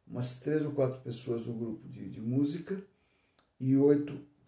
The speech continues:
pessoas, entre homens e mulheres. E montaram a história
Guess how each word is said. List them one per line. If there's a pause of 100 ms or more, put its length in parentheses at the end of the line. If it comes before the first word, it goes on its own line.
(140)
pessoas,
entre
homens
e
mulheres. (1800)
E
montaram
a
história